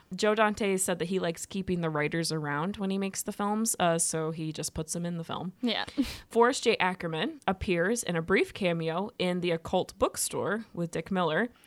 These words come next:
Speaker 1: and he is seen clutching a copy of his famous magazine, Famous Monsters of Filmland, which whenever he makes an appearance in a film, he's always either holding it or reading it. So that's kind of a really
Speaker 2: That's really cool.
Speaker 1: fun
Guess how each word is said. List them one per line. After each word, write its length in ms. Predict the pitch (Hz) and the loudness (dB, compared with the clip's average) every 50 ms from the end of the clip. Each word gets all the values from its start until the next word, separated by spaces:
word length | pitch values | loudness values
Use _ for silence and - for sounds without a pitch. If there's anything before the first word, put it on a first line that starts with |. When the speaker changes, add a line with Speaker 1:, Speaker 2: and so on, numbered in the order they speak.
| - - - - - - | -20 -20 -20 -20 -6 2
Speaker 1:
and 320 | - 202 196 196 196 196 202 | 4 6 6 6 6 4 0
he 220 | 208 - 233 233 | -4 -4 -4 -2
is 200 | 233 - 240 - | 0 0 0 0
seen 300 | - 247 233 214 208 214 | 2 2 2 2 2 0
clutching 400 | - - - 220 - - 269 277 277 | -2 0 -2 0 0 0 -4 -4 -4
a 60 | 262 | -4
copy 500 | - - 214 208 - - 208 202 196 - | -2 -2 -2 -2 0 -2 -4 -4 -2 0
of 180 | - 180 170 - | 0 0 0 -2
his 280 | - 185 170 170 - | -4 -4 -4 -4 -4
famous 480 | - 226 233 254 262 269 269 269 - - | -2 0 0 2 2 0 0 0 0 0
magazine, 640 | 220 190 180 170 185 170 170 160 160 156 165 175 - - - | 0 0 0 0 -2 -2 -2 -2 -2 -2 -4 -6 -10 -12 -8
Famous 440 | - 185 180 175 180 180 180 - - | -6 -4 -4 -2 -4 -4 -4 -4 -4
Monsters 500 | 175 156 156 170 - - 170 165 - - | -4 -4 -4 -4 -6 -6 -6 -6 -6 -6
of 100 | 170 - | -10 -6
Filmland, 600 | - 190 175 160 160 - - - - - 196 - - - - - - - - - | -2 0 0 0 -2 -4 -8 -6 -6 -8 -8 -10 -16 -20 -20 -20 -20 -18 -8 -2
which 240 | 180 175 170 - - | 0 0 0 0 0
whenever 240 | 170 170 170 170 175 | 0 0 0 0 -2
he 120 | 175 196 | -2 -2
makes 240 | 180 170 160 - - | 0 -2 -2 -2 -2
an 80 | 180 160 | -4 -4
appearance 640 | 156 - - 175 165 165 160 160 156 - - - - - | -4 -6 -4 -4 -2 -2 -2 -2 -2 -2 -2 -2 -2 -2
in 180 | 180 175 160 | -2 -4 -4
a 40 | 156 | -4
film, 340 | - - - 240 226 196 190 | -4 0 2 2 2 2 2
he's 180 | 196 175 160 - | 0 0 -2 0
always 480 | - 190 196 196 190 185 185 180 190 | 2 4 4 6 6 4 4 2 0
either 180 | - 170 151 160 | -2 -2 -2 -2
holding 380 | 160 233 240 247 226 240 226 | 0 2 2 4 4 4 2
it 140 | 208 208 196 - | 2 2 0 0
or 180 | 190 151 156 | 0 -2 0
reading 360 | 170 226 240 233 202 214 196 180 | 2 2 2 4 4 2 4 4
it. 200 | 175 175 165 - - - - - - - - | 4 4 2 0 -4 -18 -20 -20 -20 -14 -6
So 280 | - - 202 185 180 | 0 2 4 4 4
that's 320 | 175 190 180 175 - - - | 4 4 2 2 0 -2 -8
kind 240 | - - 170 156 | -6 -6 -4 -4
of 140 | 151 151 165 | -4 -4 -4
a 40 | 156 | -4
really 340 | 160 165 175 175 170 160 160 | -4 -2 -2 0 0 0 0
Speaker 2:
That's 160 | 160 156 160 | 0 -2 -2
really 220 | 214 214 190 180 180 | -4 -4 -4 -2 0
cool. 100 | 175 165 | 0 2
Speaker 1:
fun 340 | 160 156 156 151 147 156 | 2 2 2 0 -2 -4